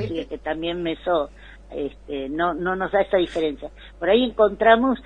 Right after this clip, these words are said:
más localizadas las diferencias, ¿no? Es decir, como que hay sectores o hay escuelas que, bueno, que vemos que es necesario un abordaje diferente en relación a los resultados.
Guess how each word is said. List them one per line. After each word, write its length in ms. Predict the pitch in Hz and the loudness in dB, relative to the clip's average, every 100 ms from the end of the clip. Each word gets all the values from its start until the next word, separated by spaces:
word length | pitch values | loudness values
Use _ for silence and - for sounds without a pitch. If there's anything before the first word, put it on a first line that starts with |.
| - - | -16 -6
más 200 | 233 233 | -2 2
localizadas 880 | 240 - 180 180 - 247 202 160 147 | 2 0 -2 -2 2 6 8 8 4
las 160 | 131 | -4
diferencias, 720 | 160 - 139 135 131 131 135 143 | -10 -10 -8 -6 -8 -12 -16 -8
¿no? 100 | 202 | -6
Es 100 | 196 | -6
decir, 160 | 160 - | -10 -12
como 280 | 156 147 - | -10 -10 -8
que 160 | 156 - - - | -10 -10 -16 -10
hay 160 | 165 170 - | -6 -4 -4
sectores 720 | 190 - 240 233 226 226 190 175 | -8 -2 4 6 8 6 4 0
o 80 | |
hay 140 | 156 165 | -2 -4
escuelas 640 | - 233 226 214 214 220 - - - - | -2 6 6 8 4 2 -4 -20 -20 -12
que, 60 | 160 | -2
bueno, 280 | 156 143 123 - | 0 0 -4 -4
que 100 | 147 | 0
vemos 340 | 156 165 175 - | 0 -2 -8 -6
que 300 | 143 156 156 | -2 0 -2
es 100 | 156 139 | -8 -10
necesario 760 | 151 143 - 147 143 160 151 - | -10 -10 -6 -4 -2 -2 -2 -6
un 140 | 156 147 | -12 -8
abordaje 680 | 147 139 143 147 - 151 143 - - - - | -6 -4 -4 -6 -10 -18 -18 -20 -20 -20 -14
diferente 840 | 143 160 190 180 180 175 - 214 | -10 0 2 4 2 0 2 4
en 120 | 185 156 | 4 0
relación 400 | 147 139 147 143 | -4 -4 -6 -6
a 60 | |
los 140 | 131 120 | -8 -10
resultados. 720 | 127 - - - - - | -14 -16 -18 -18 -18 -18